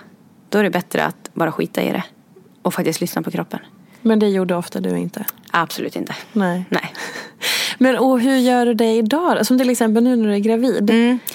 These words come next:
Speaker 2: Det blir
Speaker 1: Jag
Speaker 2: också en helt ny situation.
Speaker 1: Jag vaknade ju i morse och hade ont i huvudet och liksom var spänd i magen och bara kände som att jag hade suttit uppe och festat mat hela natten liksom. Och då bara, så skulle jag och Emil egentligen ut på en cykeltur.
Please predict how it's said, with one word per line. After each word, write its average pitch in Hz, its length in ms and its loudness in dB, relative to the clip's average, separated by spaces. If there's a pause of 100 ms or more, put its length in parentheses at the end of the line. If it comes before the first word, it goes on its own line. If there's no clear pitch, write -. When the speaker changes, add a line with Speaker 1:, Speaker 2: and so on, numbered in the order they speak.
(160)
Speaker 2:
Det 240 80 4
blir 226 120 4
Speaker 1:
Jag 240 180 2
Speaker 2:
också - 280 -2
en 339 140 4
helt 190 280 2
ny 180 200 2
situation. 180 520 0
Speaker 1:
Jag 240 100 4
vaknade 294 440 2
ju 196 300 2
i 196 180 2
morse - 420 0 (280)
och 214 60 0
hade 208 160 2
ont 220 200 0
i 202 140 0
huvudet 269 640 0
och 196 400 2 (200)
liksom 185 640 0 (460)
var 180 160 -2
spänd 247 640 0
i 214 40 2
magen 214 640 2
och 190 60 0
bara 202 100 2
kände 214 340 2
som 190 140 0
att 185 120 0
jag 185 80 0
hade 180 380 0
suttit 196 360 -2
uppe 190 240 -2
och 185 120 0
festat 202 420 -2
mat 214 340 0
hela 185 220 0
natten - 340 -4
liksom. - 360 -4 (760)
Och 214 180 2
då 196 180 2
bara, 147 260 2 (100)
så 185 180 -2
skulle 190 260 0
jag 180 260 2
och - 100 -4
Emil 165 260 2
egentligen 165 320 0
ut - 80 -8
på 170 80 -4
en 160 40 0
cykeltur. 190 640 -2